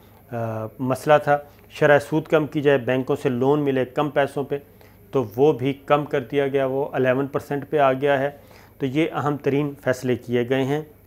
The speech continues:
आज। और कर्फ्यू की उन्होंने इसीलिए मुखालफत की है कि मुझे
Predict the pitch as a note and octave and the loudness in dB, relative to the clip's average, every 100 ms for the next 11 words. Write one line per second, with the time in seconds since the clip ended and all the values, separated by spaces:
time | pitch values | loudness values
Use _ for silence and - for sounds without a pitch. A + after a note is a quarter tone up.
0 | C#3 C#3 D3+ - - - - - B2+ B2 | 2 2 2 -4 -20 -20 -16 -2 2 2
1 | B2 B2 B2 B2 - D#3+ D3+ - F#3 F#3 | 2 0 0 -2 0 2 2 0 -2 0
2 | D#3 C#3+ B2+ A#2 D3 D3 C#3+ D3 C3+ D3+ | 0 2 -2 -4 -4 -4 0 0 2 -2
3 | - D3+ C#3+ C#3 C3+ B2+ A#2 A#2 B2+ D3 | -6 -4 -2 -2 -4 -6 -6 -6 0 0
4 | D3 | 0